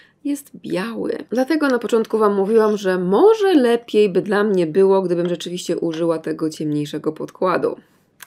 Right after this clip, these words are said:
Zobaczymy. To jest w ogóle Magic Under Eye Powder numer siedemnaście i mam tutaj całą mantrę na opakowaniu.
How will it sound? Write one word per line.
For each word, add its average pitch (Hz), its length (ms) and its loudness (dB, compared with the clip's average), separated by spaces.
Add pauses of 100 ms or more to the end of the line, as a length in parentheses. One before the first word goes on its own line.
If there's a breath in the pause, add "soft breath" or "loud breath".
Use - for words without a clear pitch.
(140)
Zobaczymy. 160 400 -6 (160)
To 277 120 2
jest 285 240 0
w 202 40 -2
ogóle 226 500 4
Magic 262 500 0 (180)
Under 214 340 2
Eye 190 260 0
Powder 240 680 4
numer 196 300 2
siedemnaście 202 1000 -2
i 208 60 -2
mam 208 120 0
tutaj 190 200 -2
całą 175 480 -2
mantrę 190 580 0
na 170 140 -2
opakowaniu. 165 720 -4